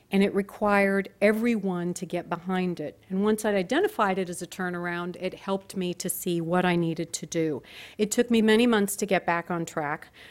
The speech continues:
but they did get back on track, and we were able to successfully satisfy our customers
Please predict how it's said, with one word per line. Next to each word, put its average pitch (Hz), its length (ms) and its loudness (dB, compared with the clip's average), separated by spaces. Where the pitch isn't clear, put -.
but - 140 -2
they 185 100 4
did 185 280 2
get 190 180 -2
back 165 260 -2
on 160 140 -6
track, 156 340 -8
and 165 100 -6
we 160 80 -4
were 175 240 0
able 175 220 0
to 170 140 -10
successfully 170 680 -6
satisfy 160 540 -4
our 156 140 -2
customers 160 580 -6